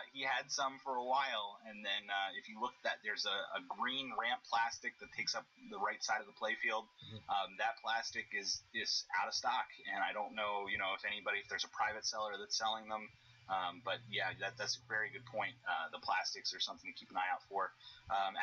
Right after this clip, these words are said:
Speaker 1: as I'm, I'm kinda looking at the pictures of the playfield, or at, at the cabinet, um,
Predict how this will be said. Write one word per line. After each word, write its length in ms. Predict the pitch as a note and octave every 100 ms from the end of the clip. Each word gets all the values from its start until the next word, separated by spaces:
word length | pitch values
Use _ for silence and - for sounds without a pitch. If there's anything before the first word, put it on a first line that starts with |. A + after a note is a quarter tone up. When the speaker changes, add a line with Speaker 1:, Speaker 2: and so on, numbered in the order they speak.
| B2+
Speaker 1:
as 80 |
I'm, 240 | C3+ A#2 A#2 -
I'm 160 | A2+
kinda 240 | - C3 A#2
looking 240 | B2 B2
at 80 | -
the 80 | -
pictures 400 | C3+ - A2+ A2
of 80 |
the 80 | G#2+
playfield, 640 | - A#2 A2+ - A2+ G#2+ G2+
or 160 | G#2
at, 240 | G2+ G#2+ A2+
at 100 | A2+ -
the 80 | C3
cabinet, 400 | B2+ B2+ A2+ G2 - - - - G#2+
um, 400 | G2+ F#2 F2+